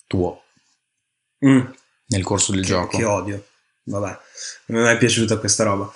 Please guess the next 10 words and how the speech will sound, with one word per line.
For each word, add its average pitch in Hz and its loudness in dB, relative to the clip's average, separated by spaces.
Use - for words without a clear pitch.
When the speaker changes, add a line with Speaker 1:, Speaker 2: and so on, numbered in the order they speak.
Speaker 2:
E 131 2
poi 214 2
io 180 2
aggiungerei 156 4
anche 139 2
un 123 -2
altro 120 -2
punto 110 -4
al 110 -4
discorso, 110 -4